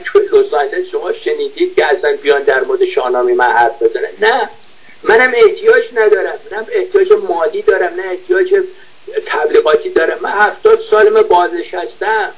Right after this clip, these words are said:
دارم می‌گم آقا راه، نقشهٔ راه اینه. اگر شما فکر می‌کنید نقشهٔ راه دیگری هست، بفرمایید. بله، آخوندا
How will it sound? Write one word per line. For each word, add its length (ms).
دارم 360
می‌گم 240
آقا 180
راه، 420
نقشهٔ 500
راه 300
اینه. 420
اگر 320
شما 320
فکر 300
می‌کنید 360
نقشهٔ 380
راه 260
دیگری 480
هست، 300
بفرمایید. 540
بله، 480
آخوندا 760